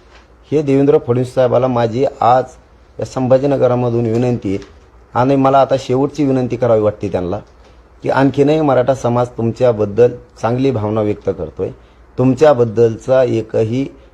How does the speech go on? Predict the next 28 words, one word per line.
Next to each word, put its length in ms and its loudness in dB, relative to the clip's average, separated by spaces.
आणखीन 360 -2
तोल 440 0
ढळण 260 4
असा 220 -2
शब्द 300 -2
मराठ्यांच्या 640 0
समाजानं 360 -2
काढलेला 380 -4
नाही. 140 -8
परंतु 320 4
एकूण 440 2
जो 180 4
वास 360 2
यायला 240 4
लागलाय, 320 0
छगन 260 4
भुजबळ 380 4
बोलायला 460 4
लागल्यापासून 680 0
तुम्ही 340 -4
मराठा 380 0
समाजावर 460 0
अन्याय 300 0
करायला 320 0
लागलात 320 0
हे 60 -4
दिसायला 420 -4
लागले 260 -6